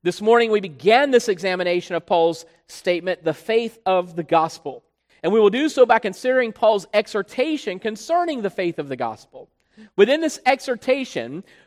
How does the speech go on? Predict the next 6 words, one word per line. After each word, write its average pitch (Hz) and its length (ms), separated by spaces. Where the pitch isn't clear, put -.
Paul 269 260
provides 233 460
both 262 260
a 214 140
positive 269 640
aspect 190 760